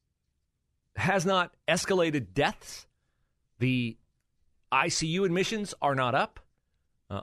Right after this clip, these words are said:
I do not traffic daily in the number of cases because I think that is a shrill, overstated,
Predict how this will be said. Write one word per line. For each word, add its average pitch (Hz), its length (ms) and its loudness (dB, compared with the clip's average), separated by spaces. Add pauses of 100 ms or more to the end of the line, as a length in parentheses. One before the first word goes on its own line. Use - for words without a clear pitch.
I 156 140 4
do 196 120 2
not 165 220 2
traffic 143 480 -2
daily 147 360 0
in 143 200 -4
the 135 80 0
number 135 400 -2
of - 160 -10 (180)
cases - 640 -4 (440)
because 151 280 2
I 147 120 2
think 160 280 -4
that 135 200 0
is 127 280 -2 (120)
a 104 180 -6 (120)
shrill, 175 1000 0 (800)
overstated, 156 1000 0